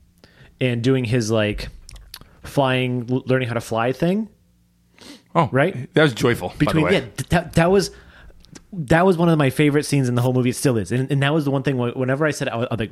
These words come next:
Speaker 1: I didn't like Man of Steel's movie, but that one scene,
Speaker 2: That's so
Speaker 1: I, I,
Speaker 2: great.
Speaker 1: I, it, it's, it's beautifully shot. And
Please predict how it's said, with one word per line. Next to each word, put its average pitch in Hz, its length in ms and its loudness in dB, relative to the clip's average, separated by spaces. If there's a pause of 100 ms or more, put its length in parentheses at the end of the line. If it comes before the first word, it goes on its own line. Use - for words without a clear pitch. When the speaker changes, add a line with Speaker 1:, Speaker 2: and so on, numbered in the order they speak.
Speaker 1:
I 123 80 -2
didn't 120 140 -2
like 107 140 -6
Man 107 100 -2
of 101 40 -4
Steel's 110 200 0
movie, 101 160 0
but 90 180 -6
that 113 220 -2
one 120 180 -4
scene, 123 280 -2
Speaker 2:
That's 98 200 -8
so - 140 -2
Speaker 1:
I, 131 80 -2
I, 131 180 -2
Speaker 2:
great. 135 180 -8
Speaker 1:
I, 170 40 -2
it, - 180 -12
it's, - 260 -8
it's - 260 -4 (880)
beautifully 185 420 2
shot. 117 460 -2
And 147 160 -2